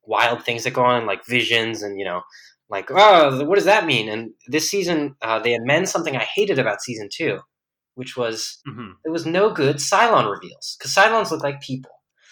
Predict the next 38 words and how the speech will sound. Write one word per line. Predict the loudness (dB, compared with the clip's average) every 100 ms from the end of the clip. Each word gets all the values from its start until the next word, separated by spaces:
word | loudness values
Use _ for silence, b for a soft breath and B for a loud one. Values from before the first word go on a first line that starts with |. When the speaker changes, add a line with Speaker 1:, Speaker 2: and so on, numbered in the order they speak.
| b
Speaker 1:
So | _ -4 -4
what | -2 -4
you | -2
want | 2 2 2
is | 0
like, | 0 6
"Oh, | 8 10 6
who's | 4 0 0
gonna | 0 4
be?" | 4 4 2
But | -2 -2
there | -2
was | -2
really, | 0 2 2 -2 -2
there |
was | -2 0
a |
couple, | 6 4 4 -6 -10 _ _ _ -8
but | -4
they | -2
were | -2 0
really | 2 4
not | 4 4 2
that | -2 -4
great. | -6 -8 -10 -8
Like, | -6
they | -2
were, | 0 2 0 -4 _ _ _ _ _ _ _ _ _ _ _
you | -2
know, | 0 2
minimal, | 2 2 0 -6
basically. | -6 -6 -8 -12 -14 -14
And | -10
then | -4
this | -2 -2
season | -2 0 -2
amends | -4 -6 -2 -2 -2
that, | -8 -10